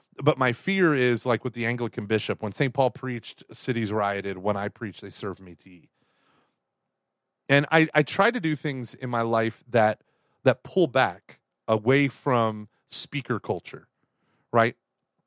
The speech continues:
What do I mean by speaker culture? People that travel around, they give talks, they get patted on the back. And, uh, I was talking with this one guy, and he said, "You know who my favorite Steubenville speakers are? First-year speakers, because they are still humble. They are, have this total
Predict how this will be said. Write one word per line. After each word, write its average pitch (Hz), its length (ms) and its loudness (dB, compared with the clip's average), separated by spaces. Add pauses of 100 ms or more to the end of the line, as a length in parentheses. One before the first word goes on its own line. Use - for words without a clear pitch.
(340)
What 139 120 2
do 151 100 4
I 139 60 4
mean 135 140 -2
by 113 120 4
speaker 107 360 -6
culture? - 400 -14
People 170 220 2
that 151 120 4
travel 151 320 4
around, 117 320 2
they 113 100 -2
give 135 220 -2
talks, 113 340 2
they 117 100 -6
get 101 140 -4
patted 127 280 2
on 120 120 2
the 113 80 -4
back. 92 380 -4 (440)
And, 131 340 4
uh, 127 220 6
I 131 140 0
was 131 120 2
talking 165 180 2
with 170 100 -2
this - 100 -8
one 202 120 -2
guy, 196 100 2
and 135 120 0
he 147 80 2
said, 143 220 0
"You 147 80 4
know 175 100 8
who 185 100 6
my 147 160 2
favorite 131 360 -2
Steubenville 127 340 -2
speakers 139 380 -2
are? 135 280 2 (140)
First-year 120 540 -2
speakers, - 580 -10 (400)
because 180 320 2
they 110 140 2
are 92 80 0
still 90 260 -6
humble. 175 520 4 (180)
They 120 180 4
are, 107 340 6 (640)
have 127 160 2
this 113 120 0
total 139 380 4